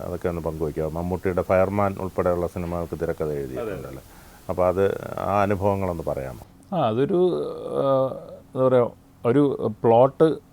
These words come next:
Speaker 2: നമ്മൾ പത്രവാർത്തയിൽ നിന്ന് കിട്ടിയൊരു പ്ലോട്ടായിരുന്നു ഫയർമാൻ്റെ പ്ലോട്ട്. അപ്പോൾ അത്, ആ പ്ലോട്ട് ഡെവലപ്പായി, അത് എഴുത്തെന്നൊക്കെ പറയുമ്പോൾ ഒരു പല പല ഘട്ടങ്ങളായിരുന്നു. ഒരുപാട് യാത്രകൾ, ഏകദേശം ഒരു, ഒരു നാല് വർഷത്തോളം എടുത്തിട്ടുണ്ട് ഫയർമാൻ്റെ എഴുത്തും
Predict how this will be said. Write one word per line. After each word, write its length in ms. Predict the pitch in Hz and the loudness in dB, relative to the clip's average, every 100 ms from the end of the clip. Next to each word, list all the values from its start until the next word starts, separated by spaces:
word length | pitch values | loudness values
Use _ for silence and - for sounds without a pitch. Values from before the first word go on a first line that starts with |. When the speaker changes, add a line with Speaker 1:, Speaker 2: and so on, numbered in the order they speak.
| - | -6
Speaker 2:
നമ്മൾ 300 | 131 135 127 123 | -2 0 2 4
പത്രവാർത്തയിൽ 600 | 117 139 147 143 139 139 | 6 8 10 10 8 4
നിന്ന് 120 | 127 | 2
കിട്ടിയൊരു 240 | 117 113 | 0 0
പ്ലോട്ടായിരുന്നു 540 | 101 90 87 80 - - - - | 2 2 2 -2 -8 -16 -16 -2
ഫയർമാൻ്റെ 440 | 95 90 87 78 - | 2 2 0 -6 -10
പ്ലോട്ട്. 300 | 73 71 - - - - - - - 107 | -12 -12 -16 -20 -20 -20 -20 -20 -14 -2
അപ്പോൾ 220 | 107 95 | 2 4
അത്, 360 | 95 151 185 - 135 | 4 2 0 -2 -2
ആ 40 | |
പ്ലോട്ട് 420 | 139 127 123 123 | 2 4 4 4
ഡെവലപ്പായി, 760 | 143 131 127 131 139 127 139 - | 2 4 2 0 0 0 -2 -4
അത് 180 | 120 117 123 110 | -2 0 4 4
എഴുത്തെന്നൊക്കെ 360 | 107 117 120 | 4 2 2
പറയുമ്പോൾ 320 | 123 127 135 143 | 4 4 4 0
ഒരു 180 | 101 - - | -2 -4 2
പല 120 | 127 | 4
പല 180 | 135 143 | 6 6
ഘട്ടങ്ങളായിരുന്നു. 680 | 127 117 135 135 95 80 71 - - - - - _ 110 | 4 0 2 4 2 0 -6 -16 -20 -20 -20 -20 _ 2
ഒരുപാട് 260 | 113 123 | 6 8
യാത്രകൾ, 720 | 120 110 113 - 123 110 98 - - - | 8 6 4 4 2 2 0 -6 -16 -2
ഏകദേശം 420 | 92 101 113 117 131 | 4 6 6 6 2
ഒരു, 360 | 127 135 135 - | 4 2 2 -2
ഒരു 120 | 127 | -2
നാല് 440 | 123 117 110 120 143 139 | 2 4 6 6 8 6
വർഷത്തോളം 640 | - 143 139 131 135 - | 4 0 2 4 2 0
എടുത്തിട്ടുണ്ട് 440 | 117 104 104 87 82 | -2 0 -2 -2 -2
ഫയർമാൻ്റെ 480 | 87 87 90 90 87 | 0 0 -2 0 0
എഴുത്തും 360 | 90 85 95 | 0 -2 -6